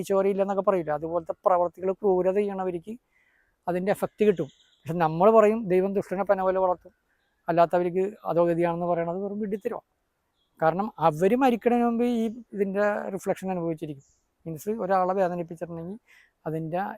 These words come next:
എക്സ്പീരിയൻസ് അവർക്ക് വന്നിരിക്കുമോ എന്നുള്ളതിൽ ഒരു സംശയവുമില്ല. അപ്പോൾ എന്ത് തന്നെയാണെങ്കിലും പ്രാക്കാണെങ്കിലും കണ്ണേറാണെങ്കിലും, ആ, അല്ലെങ്കിൽ അസൂയയാണെങ്കിലും ശാപമാണെങ്കിലും ഇതിൻ്റെ പിന്നിലെല്ലാം ഒരു നെഗറ്റീവ് എനർജി ഉണ്ട്. യൂണിവേഴ്സൽ പവർ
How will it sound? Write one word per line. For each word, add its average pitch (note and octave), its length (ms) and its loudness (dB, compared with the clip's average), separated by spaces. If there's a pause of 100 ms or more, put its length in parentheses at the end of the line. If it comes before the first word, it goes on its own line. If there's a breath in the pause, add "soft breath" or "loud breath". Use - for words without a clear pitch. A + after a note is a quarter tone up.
(120)
എക്സ്പീരിയൻസ് F3+ 720 -6
അവർക്ക് F3+ 320 -2
വന്നിരിക്കുമോ F3+ 460 -4
എന്നുള്ളതിൽ F#3+ 280 -2 (100)
ഒരു G3 180 4
സംശയവുമില്ല. D3+ 360 -2 (1120)
അപ്പോൾ F#3 200 0
എന്ത് F3 220 2
തന്നെയാണെങ്കിലും A#3 560 2 (480 soft breath)
പ്രാക്കാണെങ്കിലും F3+ 760 -2
കണ്ണേറാണെങ്കിലും, E3 880 0 (340)
ആ, D#3+ 40 -12 (640)
അല്ലെങ്കിൽ D3 340 -8 (120)
അസൂയയാണെങ്കിലും D#3 760 -6 (340 soft breath)
ശാപമാണെങ്കിലും D#3 760 -2 (140)
ഇതിൻ്റെ F#3 240 -6 (140)
പിന്നിലെല്ലാം G3+ 720 -2 (100)
ഒരു F#3+ 100 -4 (200)
നെഗറ്റീവ് F3+ 680 -4
എനർജി F3 380 -2
ഉണ്ട്. B2 160 -8 (920)
യൂണിവേഴ്സൽ D#3+ 560 -4
പവർ A3 160 -2